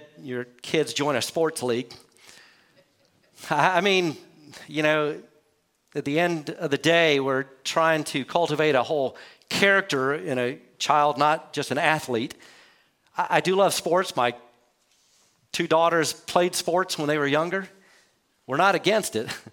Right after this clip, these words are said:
But as a family, you've got to decide, where are we structuring our priorities? And so what they do, these men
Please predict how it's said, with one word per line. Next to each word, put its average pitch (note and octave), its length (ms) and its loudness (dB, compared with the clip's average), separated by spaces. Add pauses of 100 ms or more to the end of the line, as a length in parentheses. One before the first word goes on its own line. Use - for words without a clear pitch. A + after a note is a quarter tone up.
(880)
But C#3 80 0
as D3 120 0
a D3+ 40 0
family, E3 720 0
you've C3 240 -10
got D#3 340 2 (420)
to F3 100 -2
decide, D3 680 2 (1900)
where D3 260 -2
are D3+ 60 0
we C#3 100 -4
structuring C3 580 -4
our A#2 100 -2
priorities? G#2 640 -6 (1200)
And B2+ 100 -14
so D#3 120 -2
what D#3+ 160 -2
they E3+ 120 2
do, E3 400 0 (400)
these F#3+ 300 0
men A#3 380 0